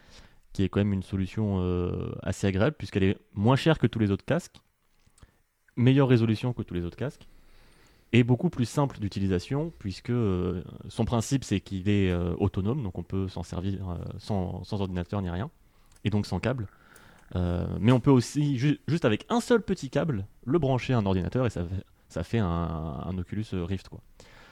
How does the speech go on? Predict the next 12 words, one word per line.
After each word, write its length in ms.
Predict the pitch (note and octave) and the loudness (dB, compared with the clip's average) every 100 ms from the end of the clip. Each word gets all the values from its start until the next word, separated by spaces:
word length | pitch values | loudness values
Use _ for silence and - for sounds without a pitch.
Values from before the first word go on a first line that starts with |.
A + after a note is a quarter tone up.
| - - _ - - - - | -20 -20 _ -20 -20 -20 -8
Les 160 | F#2 | -6
Oculus 240 | F2 - F2 | -6 -6 -8
Rift, 340 | - A2 A2 F#2+ | -2 -2 -2 -2
les 160 | F2+ | -4
Valve 160 | F2+ F#2 | -2 -4
Index, 240 | F2+ G2 | -4 -6
et 60 | F#2 | -8
cetera, 580 | - F#2+ - - F#2+ A#2+ | -8 -10 -10 -10 -6 -6
qui 160 | - | -4
ont 100 | G#2+ | -2
normalement, 460 | G#2+ F2 F2 A#2 G#2 | 0 0 0 0 0
euh, 320 | F2+ F2+ F2 | 0 -2 -4